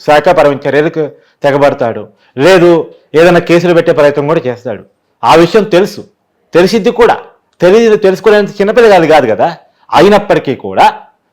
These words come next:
చంద్రబాబు నాయుడు కలవడానికి ఇష్టపడుతున్నారు అంటే వాళ్ళకు ఒక పొలిటికల్ అంచనాని, ఎన్నికల మూడ్ని, అంటే ప్రజల మూడ్ని గమనించేశారు.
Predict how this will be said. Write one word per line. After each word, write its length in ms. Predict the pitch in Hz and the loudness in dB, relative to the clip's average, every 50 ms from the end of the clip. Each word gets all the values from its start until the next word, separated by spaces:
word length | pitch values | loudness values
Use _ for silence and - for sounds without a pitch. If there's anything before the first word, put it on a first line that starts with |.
| _ - 165 | _ -4 -2
చంద్రబాబు 260 | 175 190 180 180 170 | 0 2 2 2 2
నాయుడు 160 | 160 160 170 | 2 0 0
కలవడానికి 400 | - - - 139 139 156 156 131 | 2 2 2 2 2 0 -4 -6
ఇష్టపడుతున్నారు 680 | 117 - - 139 139 147 - - 151 139 131 120 104 104 | -10 -12 -10 -6 -6 -6 -6 -6 -8 -6 -6 -6 -6 -8
అంటే 380 | 98 92 101 - 160 - - _ _ _ _ _ _ _ _ - | -12 -14 -14 -14 -14 -14 -14 _ _ _ _ _ _ _ _ -2
వాళ్ళకు 320 | 135 151 180 196 190 190 | 0 2 2 2 2 0
ఒక 80 | 180 180 | -2 -4
పొలిటికల్ 480 | 170 - 156 151 160 156 - - 208 | -4 0 0 0 0 0 0 0 2
అంచనాని, 580 | 175 147 147 - - 170 151 147 151 175 208 202 202 - _ _ _ - - | 0 0 -2 -4 -4 -2 0 0 0 -2 -4 -6 -10 -16 _ _ _ -8 -4
ఎన్నికల 360 | 139 147 185 208 214 208 170 | -2 0 0 2 2 2 2
మూడ్ని, 440 | 147 143 147 170 190 180 165 180 208 | 2 0 0 0 0 0 0 0 -2
అంటే 180 | 170 147 156 | -2 -2 -2
ప్రజల 300 | - - 156 156 202 202 | 0 0 2 2 2 2
మూడ్ని 340 | 185 165 156 156 165 196 185 160 | 2 0 -2 -2 -2 -4 -2 -2
గమనించేశారు. 920 | 147 143 147 147 139 135 - 135 123 120 127 110 104 113 117 117 101 - | 0 0 0 -4 -6 -6 -6 -6 -6 -4 -6 -6 -4 -4 -6 -6 -8 -12